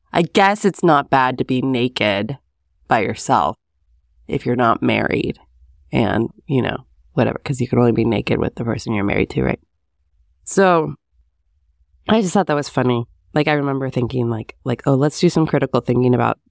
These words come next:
if it's morally wrong that she's just naked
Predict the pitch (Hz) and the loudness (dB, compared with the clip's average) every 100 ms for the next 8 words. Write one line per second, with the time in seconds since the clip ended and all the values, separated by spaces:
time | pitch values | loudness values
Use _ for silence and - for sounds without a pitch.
0 | _ - 139 127 135 - 147 135 131 127 | _ -2 0 0 -4 0 2 4 4 4
1 | 120 120 131 - - 139 123 - 113 - | 4 4 4 2 0 0 0 0 -2 -2
2 | - _ _ _ _ _ _ - 131 117 | -16 _ _ _ _ _ _ 2 4 4
3 | 117 - - - | 2 0 -2 -4